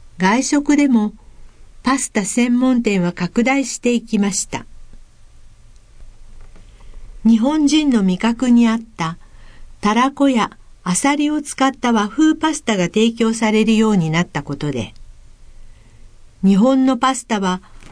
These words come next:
本場イタリアとは違う独自の進化を遂げました。また、食べ方も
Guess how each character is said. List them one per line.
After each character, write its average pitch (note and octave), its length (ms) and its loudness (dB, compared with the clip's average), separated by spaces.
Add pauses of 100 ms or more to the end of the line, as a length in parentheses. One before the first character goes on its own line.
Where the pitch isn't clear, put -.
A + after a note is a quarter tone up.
(260)
本 A#3+ 300 4
場 A#3 140 2
イ A3+ 120 2
タ B3 160 0
リ C4 160 2
ア C4 100 0
と C4+ 140 2
は A3 120 2
違 G#3 240 -6 (260)
う F#3+ 80 -6 (580)
独 D4 280 2
自 C4+ 200 2
の G#3+ 140 4
進 A#3+ 340 2
化 F3+ 160 -2
を D3 100 -4
遂 D#3 180 -2
げ D#3+ 140 -2
ま D3 120 -4
し - 220 -8
た。 - 160 -12 (2000)
ま F3+ 140 0
た、 F3 300 -4 (640)
食 F#3+ 140 0
べ C#4 140 2
方 D#4+ 340 -2
も D3 240 -2